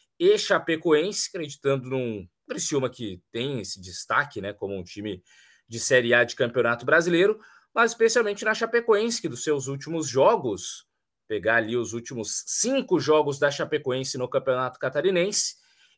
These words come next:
em quatro esse mercado foi atingido com sucesso, mais de dois e meio. Dois com derrotas, dois com vitórias, né? Perdeu pra Marcílio Dias por dois a um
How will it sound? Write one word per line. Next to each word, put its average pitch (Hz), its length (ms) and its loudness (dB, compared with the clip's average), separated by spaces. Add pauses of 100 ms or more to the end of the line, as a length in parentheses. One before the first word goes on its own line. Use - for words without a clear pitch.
em 208 240 -2
quatro 233 760 2
esse 151 580 -4
mercado 180 420 -2
foi 190 80 0
atingido 175 400 -4
com 185 140 -4
sucesso, 180 560 0
mais 123 340 0
de 156 120 -8
dois 160 260 -2
e 233 60 -2
meio. 147 400 -2 (200)
Dois 143 440 2
com 147 160 -8
derrotas, 170 720 0
dois 180 300 0
com 202 160 -8
vitórias, 139 520 0
né? 107 100 -10
Perdeu 107 360 -4
pra 113 280 -2 (400)
Marcílio 147 540 2
Dias 127 320 -4
por 131 160 -6
dois 127 280 0
a 120 120 2
um 117 220 -4